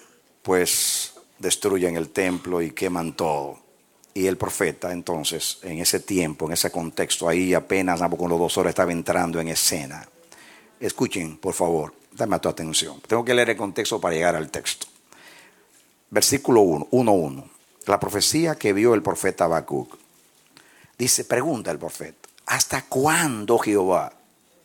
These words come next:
clamaré y no oirás? Daré voces a ti a causa de la violencia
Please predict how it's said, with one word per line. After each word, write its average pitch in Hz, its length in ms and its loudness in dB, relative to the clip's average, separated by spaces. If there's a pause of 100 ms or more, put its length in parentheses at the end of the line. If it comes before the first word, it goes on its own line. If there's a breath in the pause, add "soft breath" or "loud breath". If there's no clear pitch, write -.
(140)
clamaré 85 640 -2 (840)
y 110 140 -2
no 117 160 0
oirás? 87 640 -4 (1900 soft breath)
Daré 127 280 2
voces 156 520 0
a 117 220 0
ti 143 200 2
a 98 120 0
causa 117 460 0
de 98 100 0
la 98 140 4
violencia 95 1080 -2